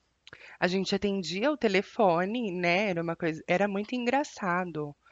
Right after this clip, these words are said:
porque era uma situação que acontecia com muita frequência. Então, ah, você atendia, falava, eh, "Bem-vindo ao uol", não sei, alguma coisa mais ou menos assim, não lembro como era, ah, o script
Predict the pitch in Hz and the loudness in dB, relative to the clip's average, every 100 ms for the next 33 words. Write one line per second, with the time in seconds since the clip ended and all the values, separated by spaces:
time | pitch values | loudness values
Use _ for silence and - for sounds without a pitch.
0 | - - - - - 165 170 185 175 - | -20 -20 -20 -10 -8 -2 -2 -2 -4 -4
1 | 170 175 170 175 180 175 180 - 175 190 | -4 -6 -6 -6 -6 -6 -8 -4 -6 -4
2 | 175 170 190 240 - 156 143 - 147 _ | -6 -4 -4 -6 -6 -8 -8 -12 -14 _
3 | - - - - _ - 175 170 180 175 | -20 -20 -20 -20 _ -10 -10 0 2 2
4 | 190 190 - 165 160 156 156 165 170 165 | 2 -4 -2 0 0 -2 -2 -2 -2 -4
5 | 151 147 165 233 - 170 156 156 127 143 | -4 -4 -2 -2 0 -2 0 -2 -2 -2
6 | 151 147 147 202 214 175 175 165 156 139 | -2 -4 0 0 2 -2 -2 0 0 2
7 | 123 147 185 151 - 165 143 151 156 139 | 0 0 -2 -6 0 0 0 -4 -6 -4
8 | 139 - 147 143 147 139 131 131 - 196 | -8 -4 -4 -4 -6 -6 -8 -10 -8 -6
9 | 220 156 143 151 156 143 139 143 143 143 | -4 -6 -8 -6 -4 -4 -4 -6 -6 -4
10 | 135 131 127 - - 139 135 131 - 143 | -4 -4 -6 -6 -8 -6 -6 -10 -8 -8
11 | - 147 180 - - | -4 -6 -6 -8 -12